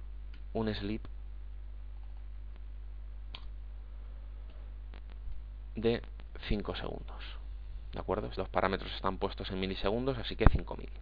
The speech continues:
Vamos a añadir también el try catch que nos requiere.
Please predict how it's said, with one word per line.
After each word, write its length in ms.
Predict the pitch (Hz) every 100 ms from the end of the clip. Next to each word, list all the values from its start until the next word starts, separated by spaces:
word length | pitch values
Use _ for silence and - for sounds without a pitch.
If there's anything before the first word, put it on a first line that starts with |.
| - - - - - - - -
Vamos 280 | 90 85 -
a 60 |
añadir 260 | 90 90 90
también 360 | 92 98 95 - - - - - - - - - - - -
el 180 | 92 90
try 220 | - 92
catch 320 | - 92 - - -
que 100 | -
nos 160 | 92 92
requiere. 440 | - - 127 -